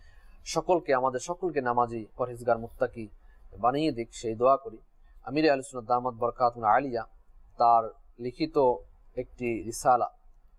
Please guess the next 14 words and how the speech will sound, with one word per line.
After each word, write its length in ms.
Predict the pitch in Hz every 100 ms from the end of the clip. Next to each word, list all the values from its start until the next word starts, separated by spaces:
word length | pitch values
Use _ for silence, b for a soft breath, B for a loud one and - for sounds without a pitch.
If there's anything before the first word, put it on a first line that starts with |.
| _ - - - - _ - - - - b b b 123
জীবিত 300 | 175 196 190
কন্যাকে 420 | 147 135 139 135
কূপে 360 | - 170 175
নিক্ষেপ 340 | 139 123 - 123 -
করলো। 300 | 107 87 - - - - - - - -
এই 160 | 180
রিসালার 480 | 185 160 190 143 120 151 _ _ - - - - - - - - - - - - - - - - - -
তেতাল্লিশ 440 | 175 190 202 202 190
নম্বর 180 | 165
পৃষ্ঠার 380 | 151 143 - 147
মধ্যে 220 | 135 120
একটি 360 | 120 120 117 104
ওজিফা 320 | 117 117 131
লিখেছেন 500 | 120 113 165 110 107